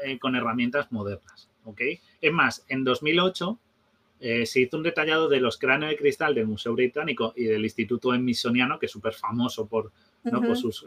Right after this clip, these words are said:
Speaker 1: eh, contenido arqueológico, entre otras cosas que contiene, pero sobre todo por arqueología son muy famosos, y,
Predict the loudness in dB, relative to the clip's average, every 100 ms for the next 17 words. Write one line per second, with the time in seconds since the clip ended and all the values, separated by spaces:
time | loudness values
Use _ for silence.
0 | -10 -8 -8 -10 -12 -16 -4 -2 2 4
1 | 4 4 2 2 2 0 -2 -2 0 0
2 | 0 -4 -6 -8 -8 -8 -4 -4 -6 -4
3 | -2 -2 -6 _ -2 0 0 0 0 0
4 | -2 0 -2 2 0 0 -2 0 -2 -2
5 | _ -20 _ _ 8 10 10